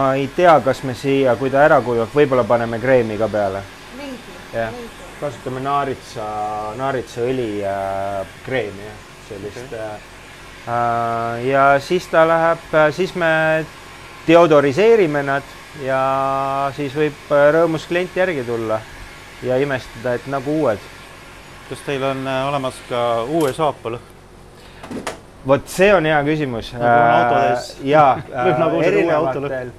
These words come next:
Speaker 1: erinevatel saabastel on, äh, on natukene erinev uue saapa lõhn saabastel ja ketsidel ja nii edasi, et Nike'l on spetsiifiline või siis näiteks nagu Apple'i arvu-,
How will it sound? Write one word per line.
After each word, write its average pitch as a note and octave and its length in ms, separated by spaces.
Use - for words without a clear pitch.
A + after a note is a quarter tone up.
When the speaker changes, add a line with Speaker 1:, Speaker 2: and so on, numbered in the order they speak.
Speaker 1:
erinevatel C3+ 760
saabastel C#3 760
on, A#2+ 340
äh, A2 320
on A#2 180
natukene C3+ 680
erinev B2+ 400
uue D3 240
saapa A2+ 400
lõhn D3 400
saabastel A#2+ 720
ja G#2+ 80
ketsidel G#2+ 640
ja G2+ 80
nii B2 160
edasi, A#2 320
et G#2 160
Nike'l C3 400
on G2+ 80
spetsiifiline A2 720
või B2+ 180
siis A#2 140
näiteks A#2+ 400
nagu A#2 80
Apple'i B2+ 320
arvu-, B2+ 240